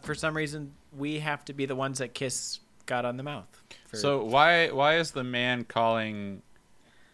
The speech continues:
Speaker 2: all young women thorns except his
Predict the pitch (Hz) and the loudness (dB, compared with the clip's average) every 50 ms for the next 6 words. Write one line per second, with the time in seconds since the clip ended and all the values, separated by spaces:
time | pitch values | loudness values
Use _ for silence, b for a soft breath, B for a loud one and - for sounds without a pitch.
0 | b b b b b _ _ - - - 104 110 117 120 117 107 107 107 104 104 | b b b b b _ _ -10 0 6 8 8 8 8 6 2 2 0 0 0
1 | 95 90 92 95 95 92 85 80 78 - - - 87 80 78 73 69 65 65 62 | -2 -2 -2 -2 -2 -2 -4 -6 -8 -10 -8 -6 -6 -4 -4 -6 -8 -10 -12 -14
2 | - - - - - - - - 80 - - - 85 73 - - - - - 80 | -10 -8 -8 -8 -10 -10 -12 -12 -10 -8 -4 -2 -2 -2 -2 -6 -12 -14 -8 -4
3 | 82 78 76 73 67 - - - - | -4 -4 -4 -6 -8 -8 -8 -8 -10